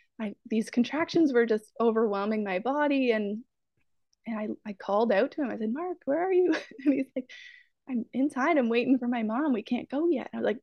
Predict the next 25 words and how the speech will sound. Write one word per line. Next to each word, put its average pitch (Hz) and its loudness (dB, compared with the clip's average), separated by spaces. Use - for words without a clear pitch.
"No, 262 4
we 339 10
have 262 -4
to. 349 4
We 240 2
have 262 4
to 349 2
go 359 6
now." 370 2
And, 226 2
uh, 226 2
he 220 2
didn't 311 4
wanna 269 2
leave 240 4
Adam, 226 2
and 233 -2
rightfully 233 0
so. 196 0
But 196 -6
I 214 -12
said, 220 -4
"No, 214 -2
you 226 2
just, 220 -8